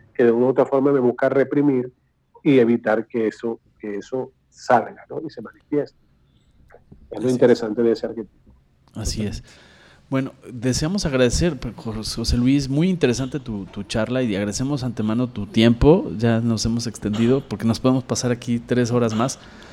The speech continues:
Speaker 2: platicando con tu conocimiento. José Luis García Marcano, que está, eh, nuestro amigo venezolano, que está en Costa Rica. Eh, te agradecemos mucho.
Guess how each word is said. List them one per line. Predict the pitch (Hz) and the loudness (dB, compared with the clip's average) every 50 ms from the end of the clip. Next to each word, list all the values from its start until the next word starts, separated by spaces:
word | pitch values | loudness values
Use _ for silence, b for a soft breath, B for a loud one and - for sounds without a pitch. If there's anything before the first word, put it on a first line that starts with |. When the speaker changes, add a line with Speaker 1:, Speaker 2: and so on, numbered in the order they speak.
| B B B B B | B B B B B
Speaker 2:
platicando | 123 120 - - 101 - - 123 123 120 123 123 | 2 2 2 0 0 2 4 4 6 6 6 6
con | 120 - 101 | 4 2 0
tu | - - - | -2 -4 -2
conocimiento. | - 101 101 95 - 107 104 104 104 101 95 - 113 160 - - - - - - | 0 0 0 0 2 2 2 4 4 2 2 0 -4 -4 -4 -8 -16 -16 -6 -2
José | 123 110 117 113 | 2 4 4 6
Luis | 123 131 127 131 | 6 6 6 6
García | 139 123 - - - 123 | 4 4 4 2 2 2
Marcano, | 117 117 107 98 - 117 113 113 120 127 139 147 143 | 4 2 2 0 0 2 2 4 4 2 2 0 0
que | - 117 104 104 101 95 | 0 0 2 2 2 0
está, | 92 - - 113 110 110 110 101 - - 92 | -2 -4 -2 -2 -2 -2 -2 -4 -6 -8 -6
eh, | 98 101 95 95 92 90 92 98 | -4 -2 -2 -2 -2 -4 -2 -4
nuestro | 101 98 - 98 | -4 -4 -4 -4
amigo | 98 107 107 113 | -4 -2 -2 0
venezolano, | 110 107 98 - - 101 104 113 120 127 135 123 | 0 -2 -2 -2 -2 -2 0 0 2 0 0 -2
que | - | -6
está | - - - 110 113 104 - | -6 -4 -4 -4 -4 -4 -4
en | 107 117 117 | -4 -4 -4
Costa | - 117 - - - | -4 -4 -2 -2 0
Rica. | 143 147 143 - - 170 202 - B B B B B B B B B B B B B B | 2 0 0 0 0 -2 -2 -4 B B B B B B B B B B B B B B
Eh, | 123 120 110 107 | -4 -2 -2 0
te | - 127 | 2 2
agradecemos | 117 113 113 113 110 - 131 131 135 139 127 | 4 4 4 2 2 0 0 2 2 2 2
mucho. | 127 139 147 143 - - 165 - | 4 4 4 4 4 4 4 4